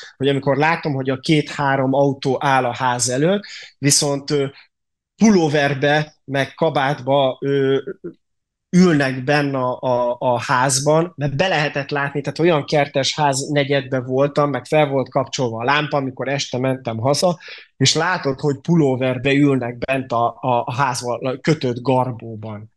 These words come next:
Tehát, hogy, hogy lehet, hogy egy autóval kevesebbet kéne venni, és komfortosan érezni magad otthon. Vagy én ezt nem tudom, hogy, hogy ezt tényleg szeretnek az emberek garbóba, meg, meg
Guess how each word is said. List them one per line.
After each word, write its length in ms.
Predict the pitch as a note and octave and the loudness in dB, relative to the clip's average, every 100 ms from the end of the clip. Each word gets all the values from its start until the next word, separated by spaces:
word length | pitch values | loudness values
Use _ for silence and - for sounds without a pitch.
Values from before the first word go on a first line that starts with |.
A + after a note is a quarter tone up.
| _ - _ _ _ | _ -20 _ _ _
Tehát, 260 | D3 C#3+ - | 2 2 2
hogy, 360 | D#3+ D3+ D3 | 2 2 0
hogy 280 | - D3+ C#3+ C#3+ | -2 0 0 2
lehet, 360 | D3+ E3+ F3+ | 2 2 0
hogy 220 | E3+ E3 - _ _ _ _ _ _ | -4 -6 -12 _ _ _ _ _ _
egy 240 | D#3+ D3+ D#3 | 0 2 4
autóval 460 | D#3+ D#3+ D#3 C#3+ | 4 4 2 2
kevesebbet 680 | D3 C#3+ - - E3 D3 D#3 | 2 0 2 0 0 0 -4
kéne 300 | - D3+ C#3+ | -2 0 2
venni, 260 | C3+ D3+ E3 | 2 2 2
és 160 | D3+ - - - - - | -2 -4 -10 -14 -18 -12
komfortosan 920 | - D#3+ C#3+ D3+ D3 D3 - D#3 D#3 - | -2 0 2 0 0 0 2 2 0 -2
érezni 440 | C#3 C3+ C#3 D3+ | 0 2 2 2
magad 380 | D3+ C#3+ B2+ B2+ | 0 2 2 2
otthon. 340 | B2+ - D3+ - - - | 0 0 -2 -2 -10 -6
Vagy 140 | - D3+ | -2 2
én 100 | E3+ | 2
ezt 140 | E3 | 2
nem 180 | A3 F3+ | -2 -2
tudom, 300 | D3 C#3 C3 | -2 -2 -2
hogy, 180 | C#3 C3 - - | -4 -6 -12 -8
hogy 180 | - C#3 | -2 2
ezt 320 | C#3+ - - B2 A#2 | 2 0 -6 -8 -6
tényleg 400 | - D3+ D3+ D#3 | -2 2 2 0
szeretnek 440 | - D3 C#3 C#3+ C#3+ | 0 -2 -2 -2 -4
az 120 | C3+ | -2
emberek 420 | C3+ C3 C#3 C3+ | -2 0 0 -2
garbóba, 680 | C3 C3 C#3 C3+ C#3 D3 C#3+ | -2 -2 0 0 0 2 2
meg, 300 | B2+ B2 B2 | 0 -6 -8
meg 320 | C3+ B2+ B2 | -4 -4 -4